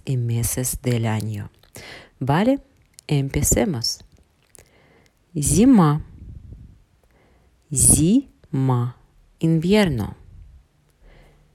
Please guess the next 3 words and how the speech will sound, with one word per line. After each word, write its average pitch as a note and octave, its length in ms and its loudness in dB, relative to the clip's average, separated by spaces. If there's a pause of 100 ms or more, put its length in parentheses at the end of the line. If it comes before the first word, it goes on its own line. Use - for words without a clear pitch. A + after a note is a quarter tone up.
(840)
Весна. C#3+ 840 0 (880)
Весна. C#3 1400 0 (500)
Primavera. C#3+ 720 2